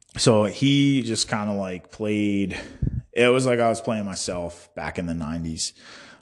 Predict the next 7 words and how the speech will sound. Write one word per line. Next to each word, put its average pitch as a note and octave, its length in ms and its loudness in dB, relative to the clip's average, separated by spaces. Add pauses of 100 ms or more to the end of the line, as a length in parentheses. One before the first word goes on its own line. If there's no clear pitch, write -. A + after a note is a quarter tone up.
or F#2+ 80 0
early F2+ 300 4
two D#2 160 -8
thousands. - 600 -10 (600)
Um, F2+ 680 2 (1200)
he C3+ 120 -10
had, C3+ 320 0